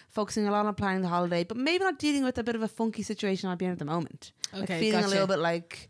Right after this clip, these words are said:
Speaker 2: Like, that's the remedy
Speaker 1: Yeah, it's
Speaker 2: for
Speaker 1: like
Speaker 2: the sh-
Speaker 1: January, like, January blues. Everyone has them. Everyone books holidays in January, and I was kinda, like, really obsessing about, like, booking a trip,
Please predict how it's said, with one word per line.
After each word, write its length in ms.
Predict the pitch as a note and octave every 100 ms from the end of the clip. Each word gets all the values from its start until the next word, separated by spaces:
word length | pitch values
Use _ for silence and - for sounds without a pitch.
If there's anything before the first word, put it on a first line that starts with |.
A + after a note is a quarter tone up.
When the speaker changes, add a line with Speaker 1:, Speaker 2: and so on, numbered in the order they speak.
| _
Speaker 2:
Like, 160 | F#3 F3
that's 220 | F#3 -
the 120 | -
remedy 580 | F#3 F3 F3+ F3 D#3+ D#3+ -
Speaker 1:
Yeah, 200 | A#3 A3+
it's 80 | F3
Speaker 2:
for 20 | E3
Speaker 1:
like 80 | G#3+ -
Speaker 2:
the 80 |
sh- 20 | G3
Speaker 1:
January, 460 | G3+ G3 D#3+ -
like, 140 | D#3 -
January 400 | G3+ F#3+ F#3+ F3
blues. 300 | E3 E3 D#3+
Everyone 240 | E3 E3+
has 140 | E3 D#3+
them. 100 | D#3
Everyone 160 | D#3+ E3
books 160 | D#3+
holidays 280 | D3+ D3+ D#3
in 40 | E3
January, 400 | D3+ D3 C3+ D3 - - -
and 100 | F3
I 80 | F3+
was 100 | F3
kinda, 180 | F#3+ F3
like, 120 | E3+
really 200 | G3+ G#3
obsessing 580 | G3+ - - G#3+ A3 G3
about, 220 | F#3 F3
like, 240 | E3+ E3+ -
booking 260 | F3+ F3+ D#3+
a 40 |
trip, 300 | - E3 D3+